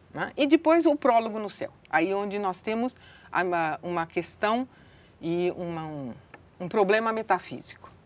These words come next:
Ou seja, nós temos a apresentação do céu, uma apresentação bastante cristã,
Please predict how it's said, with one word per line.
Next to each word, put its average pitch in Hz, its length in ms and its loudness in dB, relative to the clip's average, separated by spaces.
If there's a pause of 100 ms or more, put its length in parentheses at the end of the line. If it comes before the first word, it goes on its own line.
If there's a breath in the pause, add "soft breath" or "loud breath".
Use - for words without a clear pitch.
(440 soft breath)
Ou 175 140 2
seja, 139 320 -4
nós 147 220 -4
temos 156 340 -2
a 147 40 4
apresentação 147 680 -4
do 147 100 -8
céu, 180 420 2 (1000 soft breath)
uma 175 120 -2
apresentação 160 680 -4
bastante 160 500 -4
cristã, 302 500 -2